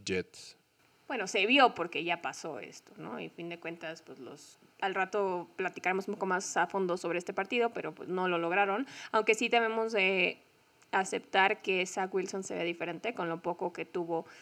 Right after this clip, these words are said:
Speaker 2: de tutela de, por parte de Aaron Rodgers. Se, se nota lo que Aaron Rodgers le enseñó. Tiene un, un estilo de juego un poco diferente a lo que habíamos visto de Zach Wilson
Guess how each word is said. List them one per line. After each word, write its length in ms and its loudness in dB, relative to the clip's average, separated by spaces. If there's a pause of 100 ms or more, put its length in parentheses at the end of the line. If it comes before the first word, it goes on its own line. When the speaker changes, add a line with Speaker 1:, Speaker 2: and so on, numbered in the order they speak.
(120)
Speaker 2:
de 160 -4
tutela 600 2
de, 140 0
por 320 -4
parte 340 0
de 140 -2
Aaron 240 -4
Rodgers. 380 -2
Se, 280 -8
se 220 -6
nota 440 0 (280)
lo 240 -2
que 320 -2
Aaron 280 0
Rodgers 420 -4
le 80 -4
enseñó. 720 -2
Tiene 240 -2
un, 160 -2
un 180 -2
estilo 320 -4
de 80 -2
juego 220 -6
un 80 -6
poco 240 -8
diferente 800 -2
a 80 2
lo 160 -2
que 80 -8
habíamos 260 -4
visto 220 -6
de 80 -4
Zach 200 -4
Wilson 400 0